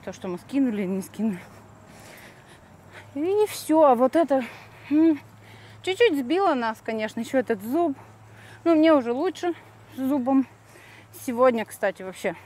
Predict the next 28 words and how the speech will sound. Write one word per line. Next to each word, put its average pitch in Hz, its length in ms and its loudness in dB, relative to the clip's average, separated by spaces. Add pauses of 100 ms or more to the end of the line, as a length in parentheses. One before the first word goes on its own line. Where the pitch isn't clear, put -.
уже 196 260 0 (1120)
намного 190 420 -6
лучше 160 240 -10
осталось. 262 440 2
Там 202 180 -4
ещё, 190 200 -12
чтоб, 185 180 -10 (840)
ещё 311 200 4
не 311 120 8
до 247 140 4
конца 247 360 2
там 180 180 -6
всё 196 200 -10 (840)
починилось, 302 580 0
но 233 100 -2
мне 233 240 2
лучше. 185 320 -2
Я 165 80 -2
могу 180 280 -4
кушать 294 460 -2
уже 240 160 -2
вроде 208 380 -4
как, 185 380 0
и 190 260 -4 (1500)
уже 202 240 0
и - 40 2
настроение 294 540 2
появляется. 247 580 2